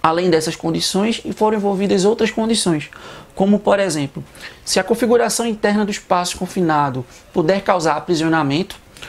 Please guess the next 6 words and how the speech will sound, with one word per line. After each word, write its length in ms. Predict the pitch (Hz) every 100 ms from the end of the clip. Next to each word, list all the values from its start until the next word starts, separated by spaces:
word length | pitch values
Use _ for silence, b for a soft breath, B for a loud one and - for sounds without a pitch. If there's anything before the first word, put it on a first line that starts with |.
| B -
ou 160 | 185 214
ainda, 500 | 180 202 226 185 - B -
ou 260 | 180 196 - - -
aprisionamento 720 | 165 180 185 180 175 208 -
ou 140 | 190 208
asfixia. 720 | 202 226 208 - 165 151